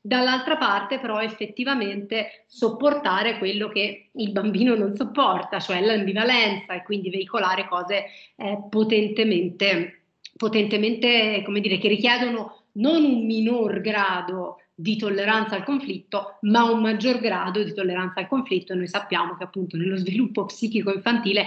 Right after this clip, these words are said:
la capacità di imparare a tollerare degli stati intermedi di ambivalenza, di conflitto,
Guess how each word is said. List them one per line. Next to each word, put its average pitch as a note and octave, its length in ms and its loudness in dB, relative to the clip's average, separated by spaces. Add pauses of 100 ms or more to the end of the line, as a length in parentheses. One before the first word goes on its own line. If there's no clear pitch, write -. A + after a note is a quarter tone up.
(340)
la G#3 200 4
capacità G#3 640 0
di F#3 100 -4
imparare G3+ 600 0
a F3+ 160 -8
tollerare F#3+ 680 0
degli F3 220 -10
stati F#3 380 -6
intermedi F3+ 880 -4
di F3+ 80 -8
ambivalenza, F3+ 920 -6
di F3 140 -10
conflitto, G#3 760 -6